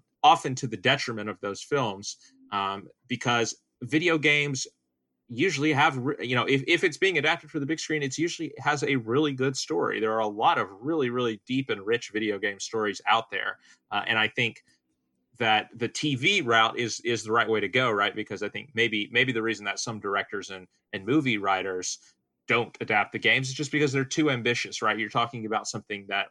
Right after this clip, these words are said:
a lot of times is played out over, you know, ten to twenty to thirty hours in a video game setting that maybe doesn't translate as well to a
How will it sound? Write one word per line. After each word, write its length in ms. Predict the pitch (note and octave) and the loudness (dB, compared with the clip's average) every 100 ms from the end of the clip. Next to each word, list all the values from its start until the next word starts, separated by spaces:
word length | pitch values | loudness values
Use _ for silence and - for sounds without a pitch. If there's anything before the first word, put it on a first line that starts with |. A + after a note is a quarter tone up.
| - | -2
a 80 | G#2+ | 0
lot 160 | G#2+ | 0
of 60 | G2+ | 0
times 280 | G#2+ G2+ - | -4 -6 -12
is 100 | - | -8
played 280 | A#2 G#2 | -2 4
out 140 | G2+ G2+ | 4 4
over, 360 | G2 G2 F#2+ - _ _ - | 0 -2 -4 -4 _ _ -2
you 80 | A2 | -2
know, 160 | F2 - | -2 -6
ten 400 | - C3 A#2+ A2+ | -2 0 0 -4
to 100 | A2+ | -6
twenty 320 | G#2 B2+ A#2 | -6 -2 -2
to 100 | G#2+ | -2
thirty 380 | G2+ C3+ B2 A#2 | 0 2 2 4
hours 360 | B2 B2+ G2+ G2 | 4 4 0 -6
in 100 | F#2+ | -8
a 40 | |
video 280 | F#2 G#2+ G2 | -4 -2 -2
game 220 | F#2 F#2+ | -2 -6
setting 400 | - G2+ F#2+ F#2+ | -6 -4 -4 -4
that 180 | F#2+ F#2 - _ _ - | -4 -4 -8 _ _ -6
maybe 140 | G#2 | -4
doesn't 320 | G2+ G#2 - | -2 -4 -6
translate 460 | - G2+ G2 G2+ G2 | -8 -6 -6 -4 -4
as 120 | F#2 | -4
well 200 | G2 F#2+ | -8 -8
to 160 | - | -8
a 60 | F#2+ | -10